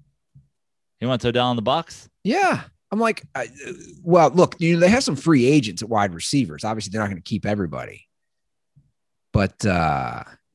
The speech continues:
Speaker 2: yeah, that's, that's the latest report, is that he, um, he wants to add, you know, Antonio Brown's an unrestricted free agent. I don't know if Godwin is.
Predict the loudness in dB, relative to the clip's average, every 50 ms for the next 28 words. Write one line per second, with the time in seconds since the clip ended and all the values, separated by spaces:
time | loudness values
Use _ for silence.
0 | -20 -20 -20 -20 -20 _ -20 -14 -6 -2 0 0 0 0 -2 -4 -8 -14 -20 _
1 | _ _ _ _ _ _ _ _ _ _ _ _ _ _ _ -4 -2 -2 0 -2
2 | -4 -8 -4 0 0 0 0 0 0 0 2 4 4 6 6 6 4 4 2 0
3 | -2 -2 0 0 0 2 4 4 4 2 -2 -6 _ _ -20 _ _ _ _ _
4 | _ _ _ _ _ _ _ _ _ _ _ -14 -10 -4 -2 0 0 0 -2 -4
5 | -8 -10 -6 -2 0 2 2 2 2 2 0 0 0 -2 -2 -4 -6 -8 -10 -12
6 | -16 -20 _ _ -20 -20 _ _ _ _ _ _ _ _ _ _ _ _ _ _
7 | _ _ -12 -6 -4 -2 -2 -2 -2 -2 -4 -4 -4 -6 -6 -10 -16 -20 -16 _
8 | -6 -4 -4 -2 2 2 4 6 6 4 6 6 4 4 4 4 4 4 2 2
9 | 0 -2 -4 -6 -6 -8 -8 -4 -2 0 0 2 2 0 0 -2 -6 -8 _ -8
10 | -6 -4 -4 -2 -2 -4 -4 -4 -2 -2 0 0 0 0 -2 -4 -4 -6 -6 -8
11 | -8 -8 -8 -8 -8 -8 -10 -10 -14